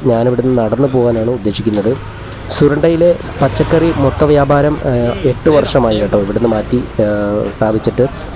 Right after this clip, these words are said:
അവിടെ പച്ചക്കറി മാത്രമേ ഉള്ളൂ. ഇവിടുത്തെ ഇങ്ങനത്തെ മാർക്കറ്റല്ല അവിടെ. അവിടെയാണെങ്കിൽ പച്ചക്കറിയുടെ മൊത്ത വ്യാപാരം, ഇവിടുത്തെ ഗ്രാമങ്ങളിൽ നിന്നും ശേഖരിക്കുന്ന പച്ചക്കറി, ആ, നമ്മുടെ നാട്ടിലോട്ടൊക്കെ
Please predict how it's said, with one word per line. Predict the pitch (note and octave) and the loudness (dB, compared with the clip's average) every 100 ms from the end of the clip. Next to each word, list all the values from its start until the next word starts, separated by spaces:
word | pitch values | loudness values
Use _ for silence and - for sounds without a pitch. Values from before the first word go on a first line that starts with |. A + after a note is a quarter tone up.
| - - B2 | -10 -4 0
അവിടെ | B2 D3+ C#3+ | 2 4 2
പച്ചക്കറി | C3 C#3 C#3+ D3 D3+ | 0 2 2 2 2
മാത്രമേ | C#3 B2 B2 D3+ D3 | 2 2 2 2 2
ഉള്ളൂ. | C3 G#2+ B2+ - - | 2 2 0 -2 -2
ഇവിടുത്തെ | A#2 B2 - | 0 0 0
ഇങ്ങനത്തെ | C3+ B2 B2+ C3+ D3 | 0 2 2 2 2
മാർക്കറ്റല്ല | C#3 B2 C#3+ C3 B2+ A2+ | 2 2 2 2 2 2
അവിടെ. | G#2 G2+ - - - - - - | 0 0 -2 -6 -10 -10 -6 0
അവിടെയാണെങ്കിൽ | C3 D3+ D3 D3 D3 | 2 4 4 2 0
പച്ചക്കറിയുടെ | C3 - C3+ C#3 C#3 C#3 | 0 0 0 2 2 2
മൊത്ത | C3 B2 - | 0 -2 0
വ്യാപാരം, | B2+ A#2+ A2+ G#2+ B2+ | 2 2 2 0 0
ഇവിടുത്തെ | A#2+ A#2+ C3 | 0 0 0
ഗ്രാമങ്ങളിൽ | B2+ A#2+ A#2+ B2+ C3 | 0 0 2 2 2
നിന്നും | C3 C3 | 2 0
ശേഖരിക്കുന്ന | B2 A#2+ A#2+ A#2+ B2+ | 0 2 0 0 -2
പച്ചക്കറി, | B2+ A2 - - A2 C3+ - - - - | -2 -2 -2 -2 -2 -4 -6 -16 -8 0
ആ, | A#2 | 2
നമ്മുടെ | A#2 A#2+ C3 | 2 2 2
നാട്ടിലോട്ടൊക്കെ | B2+ A#2 B2 B2 A#2+ A2 A#2+ | 2 0 2 2 2 0 -2